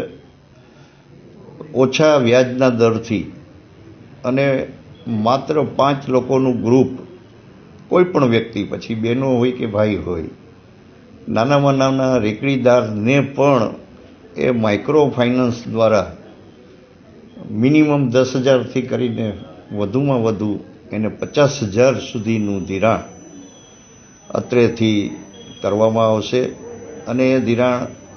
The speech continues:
હપ્તા દ્વારા વસૂલાત કરવાની રહેશે. બાર માસિક એના માઇક્રો ફાઇનાન્સનું ધિરાણ આપીને એને નાના મોટા કામ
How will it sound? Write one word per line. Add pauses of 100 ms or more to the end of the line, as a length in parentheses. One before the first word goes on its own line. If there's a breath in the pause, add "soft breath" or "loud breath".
(760)
હપ્તા (480)
દ્વારા
વસૂલાત
કરવાની
રહેશે. (140)
બાર
માસિક
એના (600)
માઇક્રો
ફાઇનાન્સનું
ધિરાણ (1080)
આપીને (400)
એને
નાના
મોટા
કામ